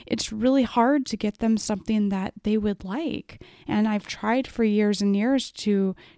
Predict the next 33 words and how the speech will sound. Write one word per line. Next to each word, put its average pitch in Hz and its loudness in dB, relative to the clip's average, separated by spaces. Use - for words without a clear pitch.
kinda 196 -2
try 214 -2
to 196 0
match 190 -2
up 202 -4
to 214 -6
that 202 -2
or 196 -4
spend 196 -2
a 220 -6
lot 196 -4
more 202 0
money 196 0
on 190 -2
one 190 -2
person 196 -2
that 185 -2
I 190 -2
always 202 4
have, 190 2
you 202 4
know, 196 2
wanted 190 -2
to 214 -4
care 202 0
about 208 2
me 208 2
or 202 2
think 202 -2
that 190 2
my 190 -2
gift 202 -2
is 196 -2